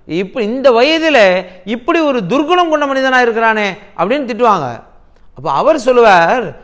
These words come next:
"பாருங்கள், இது சஅத் இப்னு அபி வக்காஸ் ரலியல்லாஹு அன்ஹு அவர்கள் செய்த பதுவாவின் விளைவுன்னு" சொல்லுவார். அதாவது, நீண்ட காலமும் வாழ்கிறார், நீண்ட காலம் நற்சுகத்துடன் வாழ வேண்டும்,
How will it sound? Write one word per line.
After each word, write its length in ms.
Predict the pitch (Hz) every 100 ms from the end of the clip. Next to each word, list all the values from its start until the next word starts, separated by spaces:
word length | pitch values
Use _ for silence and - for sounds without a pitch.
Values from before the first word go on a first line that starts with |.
| - _ 147
"பாருங்கள், 460 | 180 208 220 202 185
இது 540 | 165 196 220 190 214 -
சஅத் 20 |
இப்னு 360 | 180 233 254 220
அபி 200 | 214 208
வக்காஸ் 400 | 208 190 165 170 - - -
ரலியல்லாஹு 440 | 175 247 233 220
அன்ஹு 580 | 202 185 196 160 160 226 - - _
அவர்கள் 640 | 156 240 285 262 247 226
செய்த 380 | 202 - 311 285
பதுவாவின் 640 | 196 196 269 339 339 302
விளைவுன்னு" 380 | 254 233 240 240
சொல்லுவார். 420 | 214 180 151 113 - - - - - - - _ _ _
அதாவது, 680 | 139 190 214 226 294 - - - -
நீண்ட 320 | 151 202 208
காலமும் 440 | 202 214 220 220
வாழ்கிறார், 760 | 214 214 220 233 247 294 - - - - -
நீண்ட 540 | - 165 262 285 277
காலம் 520 | 233 247 262 294 269 208
நற்சுகத்துடன் 680 | 233 226 320 330 311 311
வாழ 240 | 294 269 254
வேண்டும், 420 | 240 196 143